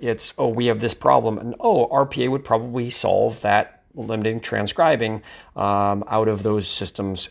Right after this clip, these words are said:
and, you know, to load it into our system." Great. Okay, that's a solution that meets an existing problem, not a solution looking for a problem, right? So,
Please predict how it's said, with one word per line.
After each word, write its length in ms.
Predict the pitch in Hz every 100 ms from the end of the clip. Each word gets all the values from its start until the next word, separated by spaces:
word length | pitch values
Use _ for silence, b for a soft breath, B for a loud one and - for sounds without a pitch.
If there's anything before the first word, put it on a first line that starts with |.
| -
and, 440 | 98 95 95 95 -
you 80 | 95
know, 60 |
to 120 | 92 101
load 200 | 101 95
it 100 | 92
into 160 | 90
our 120 | 87
system." 360 | 87 90 - 55 _ _
Great. 380 | - 101 87 - B B B 117
Okay, 320 | 110 78 73 -
that's 220 | 107 107
a 40 |
solution 440 | 110 - 123 113 104
that 100 | 95
meets 220 | 110 -
an 60 | 101
existing 380 | 101 190 135
problem, 480 | 113 110 104 107 104
not 320 | 104 101 -
a 60 | 104
solution 420 | - 107 104 101
looking 240 | 101 101 98
for 140 | 90
a 40 |
problem, 380 | 90 85 78 - - _ -
right? 200 | 104 104 B B B B B B B B B B B _
So, 420 | - 160 131 117